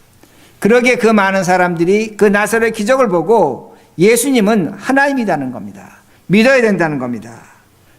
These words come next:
그러기에 믿었습니다. 그러기에 기적은 선한 것입니다. 기적은 은혜적인 것입니다. 기적은 우리에게 믿음을 준다는 그 말씀이 됩니다.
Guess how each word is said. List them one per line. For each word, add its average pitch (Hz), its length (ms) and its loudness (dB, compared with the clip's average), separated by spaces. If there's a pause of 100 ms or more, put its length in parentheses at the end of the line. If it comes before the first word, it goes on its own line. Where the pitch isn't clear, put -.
그러기에 180 380 2
믿었습니다. 135 680 -6 (600)
그러기에 202 300 2
기적은 202 420 0
선한 190 380 -2
것입니다. 131 480 -8 (680)
기적은 208 440 0
은혜적인 214 500 0
것입니다. 139 600 -10 (480)
기적은 220 340 2
우리에게 220 300 2
믿음을 220 380 2
준다는 185 420 0
그 175 80 -2
말씀이 165 400 -2
됩니다. 120 340 -8